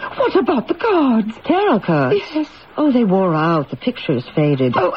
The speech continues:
Speaker 1: anything, anything, Tamara. Just a little ray of hope. Just a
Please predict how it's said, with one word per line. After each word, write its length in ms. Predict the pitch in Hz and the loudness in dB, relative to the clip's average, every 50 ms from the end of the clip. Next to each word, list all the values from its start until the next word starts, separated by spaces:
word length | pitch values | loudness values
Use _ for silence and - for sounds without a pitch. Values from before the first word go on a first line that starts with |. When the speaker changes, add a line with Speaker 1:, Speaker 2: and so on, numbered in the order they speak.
| - - | -2 0
Speaker 1:
anything, 760 | 370 403 349 330 330 330 330 277 254 254 - - 262 262 294 - | 0 2 4 4 4 4 4 2 0 -2 -4 0 2 2 2 2
anything, 1300 | 320 415 440 480 523 554 587 554 494 403 349 311 302 285 285 285 269 - - - 359 285 277 302 320 - | 2 0 2 2 2 0 0 0 2 2 4 4 4 4 4 2 0 -2 -2 0 2 2 4 2 2 2
Tamara. 600 | - 339 262 285 277 240 220 247 262 240 247 - - - - - - - - - - - - - - | 0 0 2 2 2 2 2 2 0 0 -2 -4 -10 -18 -20 -20 -20 -20 -20 -20 -20 -20 -20 -18 -4
Just 360 | - 554 508 508 - - - | 0 0 0 0 -2 -2 -4
a 120 | 554 415 381 | -2 0 2
little 320 | 403 392 - 359 359 302 | 0 0 2 2 0 2
ray 200 | 262 311 285 277 | 4 4 4 4
of 80 | 277 277 | 2 0
hope. 360 | - - 269 277 262 285 - - | 0 -2 -2 -2 0 -2 -6 -4
Just 180 | - 508 440 - | -4 -4 -4 -4
a 80 | 440 | -10